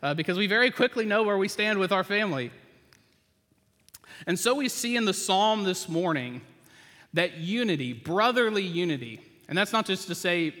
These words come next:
unity only for the men, but, but brotherly in the same sense we say, like, brotherly love and affection, you know, filial love, love between brothers and, and sisters. This kind of unity, brotherly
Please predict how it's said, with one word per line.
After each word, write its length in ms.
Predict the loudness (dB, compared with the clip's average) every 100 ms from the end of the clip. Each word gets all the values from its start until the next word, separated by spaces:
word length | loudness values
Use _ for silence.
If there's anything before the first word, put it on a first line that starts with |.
| -4
unity 400 | 0 2 0 0
only 260 | 0 0
for 140 | 0 -2
the 100 | 0
men, 380 | 0 0 0 0
but, 200 | -2 -4 -16 -12 -4
but 140 | -2
brotherly 640 | 2 2 4 2 2 2
in 80 | 0
the 100 | -2
same 240 | 0 -2 -2
sense 220 | -4 -2
we 80 | -2
say, 140 | 0
like, 160 | 0 0
brotherly 440 | 0 0 0 0
love 440 | 2 2 2 2
and 100 | -2
affection, 640 | -2 0 -2 -2 -8 -8 -10 -18 _ _ _ _ -12
you 140 | -4
know, 280 | -2 -2 -4 -8 -20 -20 _
filial 600 | -10 0 2 4 4 2
love, 400 | 0 0 -2 -8 -2
love 240 | 0 0
between 400 | -2 -2 0 0 -4 -16 -20 _ -20 _
brothers 680 | -2 2 2 2 0 -2 -6
and, 240 | -6 -8
and 160 | -6 -6
sisters. 1040 | -2 -2 -2 -4 -6 -6 -8 -10 -10 -14 -20 _ _ _ _ -10
This 340 | 2 2 2 -4
kind 340 | 0 2 2
of 160 | 0 0
unity, 420 | 0 2 0 -2
brotherly 760 | -4 0 0 0 0 -2 -4